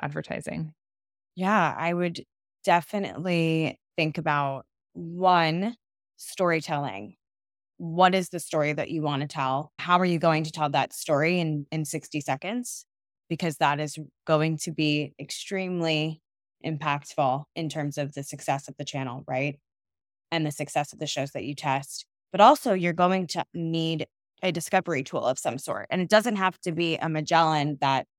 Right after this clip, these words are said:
Speaker 2: you know, is quite an investment, but it could be something smaller. What's that small one? Podnotes?
Speaker 1: I don't know. What, I'm trying to think of some
Speaker 2: I haven't used it in a
Speaker 1: Podchaser?
Speaker 2: No.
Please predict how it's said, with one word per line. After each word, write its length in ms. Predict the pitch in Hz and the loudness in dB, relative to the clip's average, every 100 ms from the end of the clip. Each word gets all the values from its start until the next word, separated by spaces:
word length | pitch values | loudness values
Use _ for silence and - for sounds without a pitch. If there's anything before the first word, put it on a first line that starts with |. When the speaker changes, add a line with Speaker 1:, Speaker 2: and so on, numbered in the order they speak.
| _ | _
Speaker 2:
you 140 | - 160 | -8 -2
know, 220 | 127 123 - | -2 -2 -4
is 240 | 160 - | -6 -6
quite 300 | - - 160 | -4 2 2
an 80 | 143 | 2
investment, 640 | 143 151 139 - 151 104 - _ _ _ _ _ _ | -2 -2 -4 -6 -8 -8 -10 _ _ _ _ _ _
but 80 | 202 | 0
it 80 | 185 | 0
could 120 | 180 | 2
be 100 | 165 | 0
something 360 | 160 147 147 | 0 -4 -4
smaller. 560 | 147 - 190 143 98 220 - _ _ _ _ _ _ _ _ _ _ | -4 0 2 2 -2 -8 -12 _ _ _ _ _ _ _ _ _ _
What's 220 | 220 220 | 0 2
that 180 | 294 294 | 0 0
small 320 | - 247 247 | 2 4 4
one? 220 | 285 320 | 2 0
Podnotes? 880 | 302 - 240 247 247 262 262 262 - - _ 240 240 _ _ _ _ _ _ _ _ _ _ _ _ _ _ | 0 -2 -4 -2 -2 0 -2 -6 -18 -20 _ -20 -20 _ _ _ _ _ _ _ _ _ _ _ _ _ _
Speaker 1:
I 160 | 262 381 - 587 | -6 -6 -4 -4
don't 120 | 427 | 4
know. 180 | 311 415 523 | 6 8 6
What, 120 | 370 - | 4 2
I'm 160 | - 262 | 0 0
trying 240 | 254 349 | 2 2
to 60 | 339 | 2
think 360 | - 311 240 233 | 2 4 4 4
of 160 | 190 - - _ | -2 -6 -20 _
some 240 | - 214 | -10 -6
Speaker 2:
I 120 | - 170 | 0 2
haven't 420 | 165 165 160 - _ _ _ _ - | 2 2 -2 -4 _ _ _ _ -14
used 420 | 170 160 156 - | -6 -2 -2 4
it 40 | |
in 140 | 262 247 | 4 6
a 20 | |
Speaker 1:
Podchaser? 480 | 143 226 226 - 370 427 427 _ _ _ _ | 2 2 2 0 -2 -2 -10 _ _ _ _
Speaker 2:
No. 600 | 220 220 220 214 208 208 | -4 0 6 8 8 6